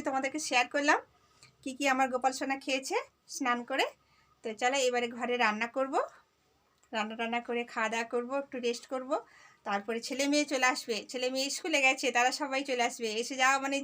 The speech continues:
ঝড় বইবে, সকালবেলায় যখন স্কুলে যায় ঝড় বয়ে যায়, আবার যখন স্কুল থেকে চলে আসে তখন ঝড় বইতে থাকে, ঠিক আছে? তো চলো, তারপরে বাবা আছে, বাবা স্নান করবে, তার আগে আমাকে রান্নাবান্না কমপ্লিট করে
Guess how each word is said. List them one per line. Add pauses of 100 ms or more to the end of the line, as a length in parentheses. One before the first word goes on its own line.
ঝড়
বইবে, (120)
সকালবেলায়
যখন (140)
স্কুলে
যায়
ঝড়
বয়ে
যায়, (400)
আবার
যখন (120)
স্কুল
থেকে
চলে
আসে
তখন (100)
ঝড়
বইতে
থাকে, (100)
ঠিক
আছে? (420)
তো (120)
চলো, (120)
তারপরে (120)
বাবা (100)
আছে, (340)
বাবা
স্নান
করবে,
তার
আগে
আমাকে
রান্নাবান্না
কমপ্লিট
করে